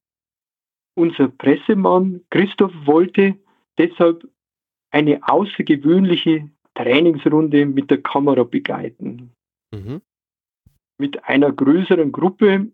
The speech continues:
Speaker 1: Männlein und Weiblein laufen wir also los und über Flurwege kommen wir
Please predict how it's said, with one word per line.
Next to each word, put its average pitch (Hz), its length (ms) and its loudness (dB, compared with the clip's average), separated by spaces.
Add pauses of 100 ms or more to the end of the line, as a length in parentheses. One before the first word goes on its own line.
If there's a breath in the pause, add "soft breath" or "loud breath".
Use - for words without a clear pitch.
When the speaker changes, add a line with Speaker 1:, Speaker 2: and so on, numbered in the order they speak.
Speaker 1:
Männlein 226 580 2
und 156 260 -2
Weiblein 202 640 0 (340 soft breath)
laufen 180 400 0
wir 190 120 0
also 151 240 0
los 135 500 2 (680)
und 165 180 -2
über 180 260 0
Flurwege 220 760 2
kommen 175 420 -2
wir 180 280 0